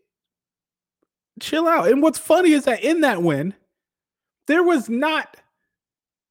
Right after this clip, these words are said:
there was not a time in the game where anyone that was watching it was like, "Wow, the Chiefs are gonna lose this game," until the clock hit zero, because that's what Pat Mahomes and Travis Kelce and Tyreek Hill,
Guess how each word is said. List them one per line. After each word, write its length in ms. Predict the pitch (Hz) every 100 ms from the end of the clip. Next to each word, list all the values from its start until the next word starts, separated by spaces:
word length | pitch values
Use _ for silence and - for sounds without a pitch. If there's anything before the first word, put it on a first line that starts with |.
| _
there 200 | 160 277
was 160 | 320 220
not 240 | 269 302
a 80 | 277
time 460 | - - 285 294 269
in 80 | 240
the 80 |
game 480 | 196 240 269 247 233 _ _ _
where 140 | 190 -
anyone 440 | 294 320 277 277 262
that 140 | 226
was 140 | 208
watching 340 | 202 285 285 233
it 80 | 175
was 140 | 185
like, 240 | 180 160 - _ _
"Wow, 160 | 285 381
the 100 | 196
Chiefs 320 | - 403 -
are 40 | 202
gonna 180 | 214
lose 160 | 240 247
this 160 | 294 -
game," 260 | 381 220 - _ _ _ _
until 460 | 254 285 - 339 359
the 120 | 320
clock 280 | - 330 -
hit 180 | 311 226
zero, 460 | 311 330 107 123 _ _ _ _ _ _
because 580 | - 277 - 330 302 196
that's 340 | 170 277 285 -
what 300 | 240 214 - _ _ _ _ _ _ _
Pat 160 | - 202
Mahomes 760 | 175 156 208 160 - - -
and 220 | 120 110 151 _ _ -
Travis 300 | 156 143 -
Kelce 480 | - 214 208 - -
and 80 | _
Tyreek 380 | - 127 120
Hill, 420 | - 214 185 -